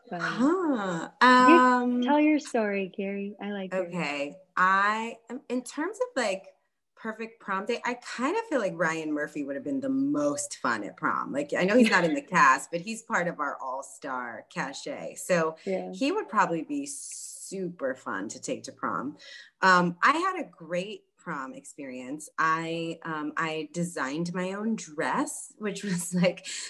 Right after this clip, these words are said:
Speaker 2: the beginning of my, you know, envisioning a world of red carpets, maybe. Um, but I did it, design my prom dress, and a neighbor of my grandmother's made it for me. Um, and I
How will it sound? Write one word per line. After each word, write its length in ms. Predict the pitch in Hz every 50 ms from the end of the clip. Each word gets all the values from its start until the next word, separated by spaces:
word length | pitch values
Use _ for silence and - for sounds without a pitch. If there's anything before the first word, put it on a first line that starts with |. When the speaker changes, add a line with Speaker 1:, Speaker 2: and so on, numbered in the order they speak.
| - -
Speaker 2:
the 80 | 233
beginning 680 | 180 202 226 190 170 - 214 202 196 190 190 202 220 214
of 140 | 190 175 170
my, 440 | 190 185 175 170 170 170 180 180 180
you 100 | 196 185
know, 220 | 180 165 156 160 - -
envisioning 840 | 202 196 196 175 175 - 196 196 190 175 190 190 190 185 185 185 185
a 100 | 170 165
world 420 | 160 160 170 165 165 165 170 170 175
of 120 | 175 170
red 200 | 165 151 147 - -
carpets, 520 | - 156 151 - - 180 190 190 190 -
maybe. 440 | 226 196 196 190 190 214 226 240 240 - - - - - - -
Um, 260 | 185 175 165 160 156
but 100 | 214 190
I 100 | 180 180
did 200 | 175 180 185 175
it, 240 | 180 175 - - 170
design 540 | 175 175 170 170 165 151 151 156 156 160 156
my 180 | 151 151 147 -
prom 220 | - 156 147 143 143
dress, 260 | 151 147 151 151 -
and 180 | 156 151 147 139 -
a 60 | 156 160
neighbor 420 | 156 151 143 147 151 147 156 160
of 140 | 151 147 151
my 160 | 151 147 147
grandmother's 1000 | 139 - 147 139 131 139 143 143 143 143 143 156 160 170 180 190 202 202 190 -
made 240 | 170 156 147 147 147
it 160 | 156 - - _
for 200 | - 151 151 147
me. 340 | 151 160 160 175 196 214 202 - - - - - - _ _
Um, 600 | 165 165 160 156 151 147 143 143 143 143 143 143 - -
and 100 | 160 156
I 80 | 151